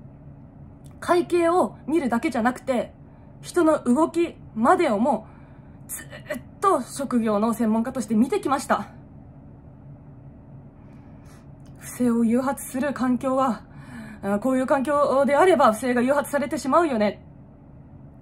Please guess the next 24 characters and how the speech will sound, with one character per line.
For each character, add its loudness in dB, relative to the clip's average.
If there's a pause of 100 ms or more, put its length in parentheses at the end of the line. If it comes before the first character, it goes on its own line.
(160)
す -8
る 0
気 0
持 2
ち -4
が 2
な 4
く -10
て -2
も、 0 (1700)
し -20
て 0
し 2
ま 8
う 6
の 6
が 4
人 2
間 0
で 2
す。 -4 (1160)
そ -6
れ 0
を 0